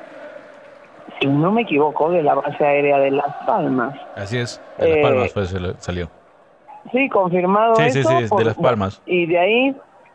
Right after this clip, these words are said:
Speaker 1: pudieron llegar y, y el partido tuvo que ser retrasado, porque de ser programado a las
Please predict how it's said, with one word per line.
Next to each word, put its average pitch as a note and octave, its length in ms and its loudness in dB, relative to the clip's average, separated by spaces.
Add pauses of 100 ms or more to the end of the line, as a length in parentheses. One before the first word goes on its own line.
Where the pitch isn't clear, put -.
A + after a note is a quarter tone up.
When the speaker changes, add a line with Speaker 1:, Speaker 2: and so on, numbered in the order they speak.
(160)
Speaker 1:
pudieron F#3+ 420 2
llegar B3 540 2 (640)
y, F#3 220 -2
y E3+ 140 0
el - 100 -4
partido F#3+ 380 2
tuvo G3+ 260 2
que D3 120 -2
ser D3+ 160 0
retrasado, F3+ 680 2
porque C3 300 -2
de B2+ 160 2
ser F3+ 120 0
programado F3+ 520 2
a - 20 2
las C3 160 2